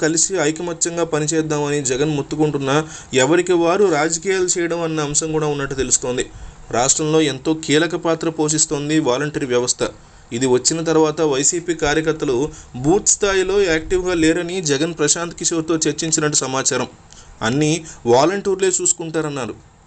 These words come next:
దీని ప్రభావం పైన పార్టీ పైన పరోక్షంగా పడుతోంది కాబట్టి దీన్ని సరైన మార్గంలో పెట్టేందుకు కీలక అంశాన్ని పరిగణలో తీసుకున్నట్టు టాక్ ఉంది. ఇలా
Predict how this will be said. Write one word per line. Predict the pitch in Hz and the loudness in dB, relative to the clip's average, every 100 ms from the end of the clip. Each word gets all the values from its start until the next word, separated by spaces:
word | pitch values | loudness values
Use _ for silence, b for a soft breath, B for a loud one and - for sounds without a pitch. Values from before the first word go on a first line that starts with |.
| - | -6
దీని | 131 143 135 | -4 -2 2
ప్రభావం | 131 147 165 160 | 4 4 2 0
పైన | 151 147 143 160 B B - | -2 -2 -2 -4 B B 2
పార్టీ | 143 160 202 | 2 2 -2
పైన | 196 185 175 | -2 -2 0
పరోక్షంగా | 156 165 - 175 160 | 2 2 -2 -2 0
పడుతోంది | 160 151 156 151 | 0 0 -2 0
కాబట్టి | 143 135 139 127 151 156 B 135 | 0 0 -2 -4 -4 -8 B 0
దీన్ని | 160 180 | 2 2
సరైన | 160 156 185 202 | 0 0 0 0
మార్గంలో | 196 185 190 185 180 | 0 0 -2 -2 -2
పెట్టేందుకు | 165 175 165 175 190 | -2 -4 -2 0 0
కీలక | - 160 185 180 | 2 2 2 -2
అంశాన్ని | 170 180 170 160 | -4 -4 -4 0
పరిగణలో | 160 156 165 165 160 | 0 0 0 0 2
తీసుకున్నట్టు | 156 156 143 147 131 | 0 -2 -2 -2 0
టాక్ | 135 135 | -2 -2
ఉంది. | 131 - B B B - | -4 -4 B B B 0
ఇలా | 123 | 2